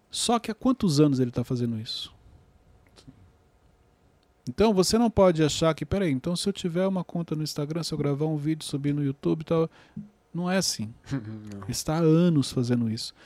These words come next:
Speaker 1: Ele paga um preço altíssimo, porque você só tem acesso ao que você vê nas redes sociais. O dia a dia, nós sabemos porque nós estamos aqui. Você sabe o quanto o dia a dia dele é puxado, o quanto a rotina dele é puxada.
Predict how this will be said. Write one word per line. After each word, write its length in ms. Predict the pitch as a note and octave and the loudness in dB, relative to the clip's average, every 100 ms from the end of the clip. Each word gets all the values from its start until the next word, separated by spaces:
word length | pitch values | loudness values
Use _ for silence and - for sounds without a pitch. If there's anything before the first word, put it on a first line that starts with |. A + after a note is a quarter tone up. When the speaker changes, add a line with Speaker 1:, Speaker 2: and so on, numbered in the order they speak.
| - - - | -20 -14 -8
Speaker 1:
Ele 120 | C3 | -6
paga 300 | - D3 D3 | -2 -2 -2
um 40 | |
preço 360 | C#3+ D3+ D3 D#3 | -4 -4 -2 -4
altíssimo, 680 | D3 - D#3 D3+ - A#2+ G#2 _ _ _ _ _ | -4 -2 -2 0 -2 -4 -6 _ _ _ _ _
porque 240 | B2+ - | -4 0
você 220 | C#3+ C3+ | 0 -2
só 140 | - C#3+ | -2 -4
tem 160 | - D3 | 0 0
acesso 460 | C#3 - F3 - | 0 0 0 0
ao 60 | B2 | -4
que 120 | - | -4
você 340 | A#2+ B2 - B2+ | -4 -4 0 0
vê 300 | A#2+ B2 D#3 | 2 0 0
nas 180 | D#3 | 0
redes 180 | D3 D#3 | 0 0
sociais. 500 | F3+ E3+ F#3 D3+ B2+ - - - - _ | -2 -2 0 -2 -2 -10 -20 -20 -20 _
O 120 | D#3+ F3+ - | -2 -2 -2
dia 300 | D3+ A#3 G#3+ | 4 6 6
a 40 | |
dia, 400 | C3 D3 F#3+ A2 - | 2 2 2 2 0
nós 160 | B2 | -2
sabemos 400 | - C3+ B2+ C3+ - | -2 -2 0 0 -2
porque 140 | F3+ | -4
nós 160 | F3+ F3 | -2 -2
estamos 240 | F#3 F3+ | -4 -2
aqui. 300 | G3+ - D#3+ - | -4 -4 -8 -6
Você 260 | C3 - | -8 -6
sabe 300 | F3 G3 D#3 | -6 -4 -4
o 20 | C3 | -6
quanto 500 | - E3 G#3+ - - | -4 -2 -2 -6 -6
o 80 | D3 | -4
dia 160 | C#3 D3 | 0 0
a 40 | |
dia 180 | C#3 C#3 | 2 0
dele 260 | C3 C3 | 0 -2
é 40 | D3 | -2
puxado, 420 | - - D3 B2 | -4 -4 -4 -4
o 20 | |
quanto 280 | - D#3 - | -4 -6 -2
a 40 | |
rotina 320 | D#3 D#3+ D#3+ D3+ | -2 -2 -6 -4
dele 180 | D3 | -4
é 20 | D#3 | -6
puxada. 460 | - - D3 A#2 | -6 -2 -2 -4